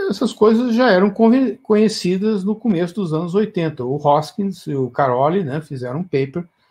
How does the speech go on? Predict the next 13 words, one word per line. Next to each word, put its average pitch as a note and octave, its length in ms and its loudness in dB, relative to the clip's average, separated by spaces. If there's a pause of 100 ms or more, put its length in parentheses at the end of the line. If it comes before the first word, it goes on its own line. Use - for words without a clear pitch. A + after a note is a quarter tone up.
(540)
já D3 200 0
sobre E3 300 0
esse E3+ 160 -2
assunto, D3 500 -4
né? C#3 220 -6 (800)
Mostrando D3 560 0
a C#3+ 40 0
interação C#3+ 540 -4
com D3+ 100 -6
o - 20 -2
estado D#3 360 -4
básico, C3 580 -2
né? C3 180 -8